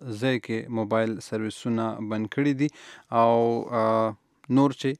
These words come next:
په دې ورځ کې څه کېږي، د هغې تفصیل به تاسو د خپرونې په وروستۍ برخو کې نیغ په نیغه وړاندې کوو. اوس هم ستاسو پام راګرځوو یو بل رپورټ ته.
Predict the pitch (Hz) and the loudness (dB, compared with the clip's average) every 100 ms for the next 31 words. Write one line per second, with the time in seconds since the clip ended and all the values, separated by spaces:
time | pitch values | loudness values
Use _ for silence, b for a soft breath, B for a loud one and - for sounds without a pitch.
0 | _ - 117 113 110 120 117 123 - - | _ -4 0 0 0 -2 0 -2 -4 -6
1 | 120 110 117 - 123 113 110 110 107 110 | -6 -6 -12 -4 -4 -2 -2 -2 -2 -6
2 | - 120 113 110 107 104 - 110 - 113 | -6 -6 -4 -4 -4 -6 -8 -14 -8 -4
3 | 107 107 107 104 104 - 104 107 104 - | -2 -2 -4 -6 -10 -8 -8 -6 -8 -8
4 | 101 117 110 - 113 107 - 107 107 104 | -10 -10 -10 -10 -6 -6 -6 -6 -6 -4
5 | 98 110 110 113 131 123 - 127 - 117 | -2 -2 -2 -4 -4 -6 -4 -6 -4 -8
6 | - - 113 110 110 113 113 139 117 107 | -6 -4 -4 -4 -6 -8 -6 -6 -6 -4
7 | 107 107 101 113 - 110 | -6 -6 -6 -6 -2 -4